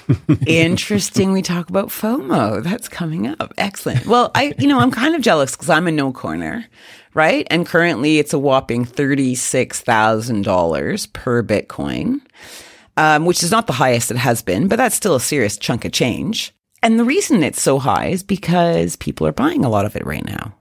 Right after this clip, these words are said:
Speaker 2: And any ideas, what would you guys say that the reason is? Do you wish to put it down to a troubling times,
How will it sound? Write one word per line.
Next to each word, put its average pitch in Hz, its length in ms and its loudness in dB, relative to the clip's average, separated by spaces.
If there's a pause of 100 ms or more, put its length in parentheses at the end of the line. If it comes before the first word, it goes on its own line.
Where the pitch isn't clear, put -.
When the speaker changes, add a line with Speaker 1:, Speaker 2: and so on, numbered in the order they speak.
Speaker 2:
And 175 260 2 (260)
any 185 180 4
ideas, 160 600 4
what 156 140 4
would 143 140 2
you 139 80 0
guys 131 240 4
say 123 140 2
that 123 160 2
the 117 60 -4
reason 123 240 2
is? 107 140 -2
Do - 100 -2
you 143 60 4
wish 147 200 0
to - 60 -12
put 147 100 0
it 110 100 0
down 127 260 4
to 123 300 -4
a - 60 -2
troubling 127 500 2
times, 131 680 2